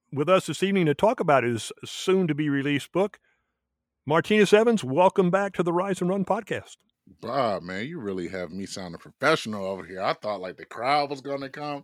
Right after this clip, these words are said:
Speaker 1: <laughs>
Speaker 2: I'm about to high five
Speaker 1: Well, I,
Speaker 2: the crowd.
Speaker 1: I hope so. I, we,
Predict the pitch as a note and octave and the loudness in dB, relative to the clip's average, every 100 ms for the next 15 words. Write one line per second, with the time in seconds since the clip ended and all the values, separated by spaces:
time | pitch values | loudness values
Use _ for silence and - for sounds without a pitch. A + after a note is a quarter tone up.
0 | _ - D#3 - F#3+ B2+ C3 F#3+ C#3 C#3+ | _ 0 2 6 6 6 8 8 8 6
1 | G#3 - B2+ F#3+ A3+ A#3 G#3 F3+ - E3+ | 6 6 6 6 6 6 6 6 4 2
2 | - F3 A#3+ A#3 A#3+ B3+ A#3+ F3+ D#3 G3+ | 4 2 6 10 12 10 10 8 8 8
3 | F3+ G3 G#3 | 8 6 2